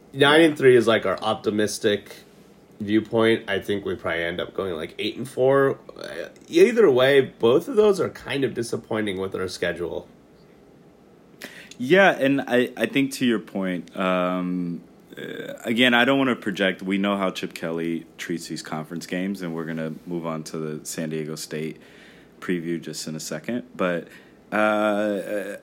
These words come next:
Speaker 2: I think the theme of his weird rotations, not much promise or improvement on the D Bs, and,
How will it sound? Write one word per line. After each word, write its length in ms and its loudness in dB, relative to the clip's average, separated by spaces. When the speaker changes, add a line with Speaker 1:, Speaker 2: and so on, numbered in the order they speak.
Speaker 2:
I 120 -4
think 200 -2
the 100 0
theme 240 0
of 80 -2
his 300 -6
weird 420 -2
rotations, 1000 -6
not 420 0
much 500 -4
promise 600 -4
or 400 -4
improvement 600 -6
on 320 -8
the 80 -8
D 260 -6
Bs, 580 -6
and, 800 -6